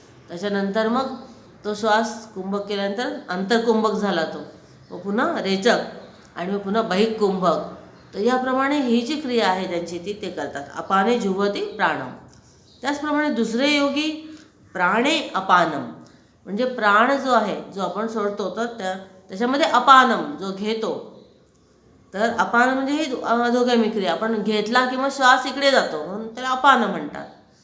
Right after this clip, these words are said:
तर त्या प्राणामध्ये अपानाची आहुती देतात. आणि कोणी कोणी आणखीन प्राण अपान गती रुद्ध्वा,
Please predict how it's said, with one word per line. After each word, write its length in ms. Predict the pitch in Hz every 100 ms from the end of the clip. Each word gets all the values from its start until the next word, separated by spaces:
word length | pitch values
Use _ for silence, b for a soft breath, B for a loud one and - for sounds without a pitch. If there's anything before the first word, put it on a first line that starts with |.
| b b b b b _
तर 240 | 185 226 226 - - -
त्या 500 | 220 202 202 262 320 -
प्राणामध्ये 580 | 202 196 247 262 269
अपानाची 640 | 349 - 196 208 202 208 226
आहुती 400 | 196 196 196 202
देतात. 400 | 185 180 185 175 175 - - - _ _ _ _ _ _
आणि 140 | 202
कोणी 320 | 247 226 214 247
कोणी 240 | 254 269
आणखीन 420 | 269 262 277 208 - - - - _ -
प्राण 400 | 196 220 247 285 330 - -
अपान 460 | 202 233 233 247
गती 640 | 294 - 208 208 240 349 370
रुद्ध्वा, 800 | 240 208 208 185 202 190 135 -